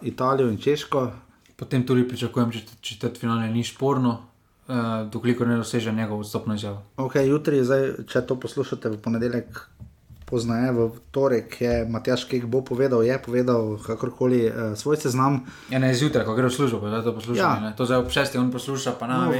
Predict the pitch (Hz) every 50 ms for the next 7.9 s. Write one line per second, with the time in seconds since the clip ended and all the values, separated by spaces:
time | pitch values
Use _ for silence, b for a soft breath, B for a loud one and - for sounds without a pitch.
0 | 131 127 123 123 180 180 185 175 160 - - 135 127 127 123 123 - - - -
1 | - - - 156 175 185 185 180 156 151 147 143 135 127 117 117 123 117 170 127
2 | 139 139 143 143 131 - 165 151 - 170 165 147 143 139 143 143 135 - - 127
3 | - - - - - 113 113 110 123 113 120 - - - - - - 113 - 139
4 | 139 - - 151 151 147 - - 165 175 170 170 160 143 131 143 143 151 151 151
5 | 135 123 135 123 127 139 143 139 - - 143 131 127 123 113 107 113 120 113 120
6 | 139 143 123 117 113 - 135 127 127 151 165 160 147 131 123 143 147 147 139 127
7 | - 120 120 120 123 117 110 110 107 101 101 101 98 - - 104 - -